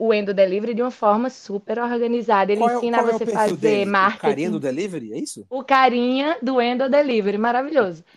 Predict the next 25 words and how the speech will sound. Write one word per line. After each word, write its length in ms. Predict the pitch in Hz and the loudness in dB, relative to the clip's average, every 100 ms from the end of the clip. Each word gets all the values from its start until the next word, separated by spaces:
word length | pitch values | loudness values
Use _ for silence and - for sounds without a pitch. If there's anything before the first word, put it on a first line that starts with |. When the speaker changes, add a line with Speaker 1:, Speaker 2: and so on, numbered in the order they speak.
| - | -20
Speaker 2:
O 60 | - | -20
carinha 440 | - 147 135 165 | -4 -2 0 0
do 160 | 170 143 | 2 2
Speaker 1:
E 40 | 160 | 4
Speaker 2:
Endo 100 | 285 | 4
Speaker 1:
ele 160 | 156 | 6
Speaker 2:
Delivery. 20 | |
Speaker 1:
posta, 460 | 131 302 - 233 - | 6 4 4 -2 -4
é, 320 | 208 208 185 - | 2 2 4 2
ele 120 | 254 | 2
posta 340 | 277 302 269 | 2 2 0
muito 240 | 254 247 240 | -4 -4 -2
caso 480 | 226 202 190 185 | 2 4 2 2
ali, 280 | 196 185 196 | 0 2 0
ele 160 | 220 233 | 0 0
tem 240 | 240 240 | -2 0
esse 180 | 240 - | -4 -8
curso, 300 | - 240 226 | -10 -8 -8
esse 140 | 208 | -10
curso 200 | - 220 240 | -12 -10 -8
é 40 | |
bem 140 | 208 | -6
interessante 520 | 226 233 233 233 208 - | -6 -6 -8 -10 -14 -10
pra 140 | 202 | -10
quem 560 | 214 196 190 185 180 | -6 -6 -6 -8 -10